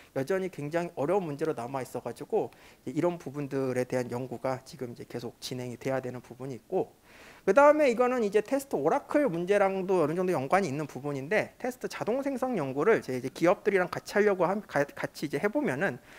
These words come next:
늘 이제 나오는 얘기 중에 하나가, "오케이, 그래서 뭐 크래시 버그를 찰 수 있는 건 알겠는데, 그렇-, 이거를 함으로써 우리가 갖고 있는 요구 사항을 만족하는 테스트는 어떻게 만들 수 있냐?"라고 얘기를 해요. 그러니까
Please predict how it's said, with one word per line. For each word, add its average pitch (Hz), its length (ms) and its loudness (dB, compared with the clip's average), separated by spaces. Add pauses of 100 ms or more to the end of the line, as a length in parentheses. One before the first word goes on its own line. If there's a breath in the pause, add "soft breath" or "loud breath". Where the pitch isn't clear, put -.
(240 loud breath)
늘 220 280 6
이제 185 200 8
나오는 151 540 6
얘기 139 240 2
중에 165 220 -4
하나가, 147 520 2 (400 loud breath)
"오케이, 139 240 8
그래서 180 380 4
뭐 143 200 4
크래시 269 360 2
버그를 165 340 0
찰 254 140 0
수 214 100 -4
있는 160 160 -4
건 175 140 -2
알겠는데, 135 640 0
그렇-, 196 240 0
이거를 214 340 6
함으로써 202 640 2 (300 loud breath)
우리가 277 260 8
갖고 - 340 2
있는 220 220 2
요구 214 240 4
사항을 233 320 2
만족하는 185 600 -2
테스트는 202 480 -8
어떻게 - 300 -6
만들 143 260 -4
수 - 100 -12
있냐?"라고 - 1200 -10
얘기를 120 400 -4
해요. 156 180 -4 (640 soft breath)
그러니까 240 300 2